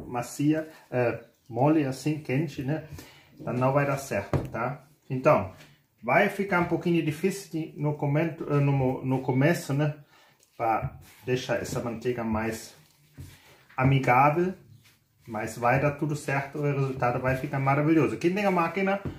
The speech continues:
pode fazer com a máquina, né? Eu faço com a mão, tá? Então, pessoal, eu queria uma pergunta pra minha mulher na câmara. Você sabe por que se chama massa podre?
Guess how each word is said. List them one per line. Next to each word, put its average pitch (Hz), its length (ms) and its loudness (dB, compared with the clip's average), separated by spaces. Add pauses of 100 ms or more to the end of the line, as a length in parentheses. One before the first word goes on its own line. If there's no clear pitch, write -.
(100)
pode 101 200 -6
fazer 127 260 -2
com - 60 0
a - 40 6
máquina, 98 460 0
né? 127 260 -4 (720)
Eu 110 200 -8
faço - 320 -8
com 147 160 0
a 147 80 4
mão, 104 280 0 (220)
tá? 156 340 -2 (360)
Então, 226 100 -12
pessoal, 123 680 -2 (1000)
eu 107 140 -8
queria 160 280 2
uma 208 140 -2
pergunta 170 540 0
pra 147 160 -2
minha 135 320 2
mulher 117 400 -4
na 127 100 0
câmara. 98 540 -4 (100)
Você 156 300 -4
sabe 160 300 -2
por 131 200 -6
que 156 80 -2
se 151 140 -6
chama 120 320 -4
massa 123 400 -4
podre? 113 520 -8